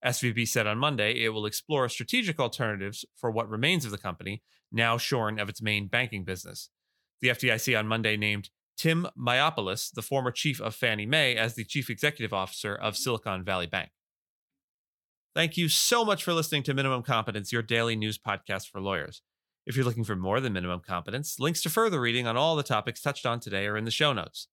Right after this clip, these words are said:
If you have any questions or story suggestions, find us on Mastodon on the E S Q dot social instance. I'm at Andrew, and my co-host Gina is at Gina.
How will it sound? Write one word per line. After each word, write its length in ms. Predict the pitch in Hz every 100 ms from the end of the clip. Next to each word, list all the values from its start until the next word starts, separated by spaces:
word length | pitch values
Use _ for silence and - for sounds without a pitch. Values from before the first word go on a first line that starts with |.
| _ _ _ -
If 60 | 117
you 60 |
have 80 | 113
any 100 | 107
questions 560 | - 104 - 139 160 127
or 120 | 95
story 280 | - 117 110
suggestions, 720 | 104 104 98 - 127 156 -
find 200 | 143 147
us 100 | 156
on 140 | 170
Mastodon 580 | 180 202 196 110 92 85
on 200 | 87 92
the 100 | 98 123
E 60 | 117
S 160 | 123
Q 240 | - 113 127
dot 240 | 110 101
social 360 | - 110 - 110
instance. 500 | 104 98 - - - _ _ _ _ -
I'm 320 | 110 113 117 -
at 240 | 104 95 -
Andrew, 400 | 151 180 156 160
and 100 | 117
my 120 | 117
co-host 480 | - 127 120 113 -
Gina 320 | 139 143 139
is 260 | - 113 107 101
at 220 | 104 - _
Gina. 300 | - 95 85